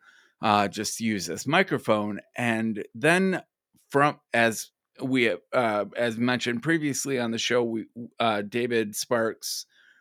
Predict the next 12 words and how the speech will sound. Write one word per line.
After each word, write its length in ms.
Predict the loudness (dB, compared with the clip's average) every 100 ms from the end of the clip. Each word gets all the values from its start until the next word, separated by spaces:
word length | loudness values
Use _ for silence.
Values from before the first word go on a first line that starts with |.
| _ _ _
uh, 260 | 0 2 2
mentioned 720 | 2 2 0 0 0 0 0
that 260 | 0 0 -6
he 260 | -10 -6 -2
was 240 | -2 0
using 400 | -4 -2 -2 -2
the 180 | -2 -4
Wave 440 | 0 2 2 2
X 380 | -2 -4 -6 -6
L 240 | -4 -2
R, 460 | -4 -4 -6 -8 -12 _ _ _ _ _
and 560 | 0 2 2 0 -2